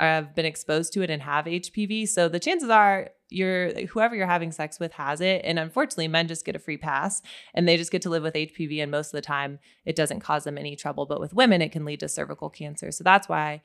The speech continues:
we take it super, super seriously. And we screen with pap smears. So that's what we're doing with your pap smear every year, is really trying to see, do you have H P V?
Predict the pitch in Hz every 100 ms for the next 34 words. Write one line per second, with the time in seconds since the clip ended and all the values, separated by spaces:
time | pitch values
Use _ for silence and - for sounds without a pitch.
0 | _ _ 165 156 151 - - 156 160 -
1 | - - - - - - - 170 - 165
2 | _ _ 165 165 151 - 151 143 147 -
3 | 135 - - - - - 202 247 190 151
4 | 147 147 143 143 147 _ 143 143 143 135
5 | - 151 147 147 143 151 165 196 247 247
6 | 233 190 170 151 156 147 185 220 208 196
7 | 180 175 - 165 165 156 156